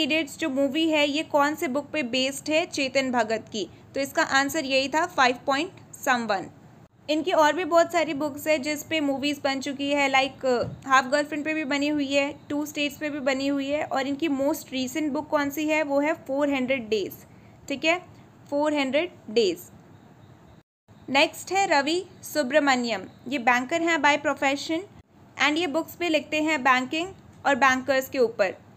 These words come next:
इनकी जो book है जिसको award मिला है वो कौन सी book है? ये वाली, The Incredible Banker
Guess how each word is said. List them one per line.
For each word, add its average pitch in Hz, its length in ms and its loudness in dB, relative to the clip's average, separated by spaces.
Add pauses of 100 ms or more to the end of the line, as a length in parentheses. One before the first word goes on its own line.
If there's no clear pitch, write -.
(760)
इनकी 285 240 2
जो 359 140 0
book 330 200 -2
है 349 80 2
जिसको 311 280 -2
award 262 500 4
मिला 302 180 0
है 320 260 4
वो 311 120 0
कौन 277 240 0
सी 311 100 -6
book 302 200 -4
है? 330 300 2
ये 254 180 -4
वाली, 214 300 2 (140)
The 254 120 0 (100)
Incredible 277 640 0 (340)
Banker 240 400 2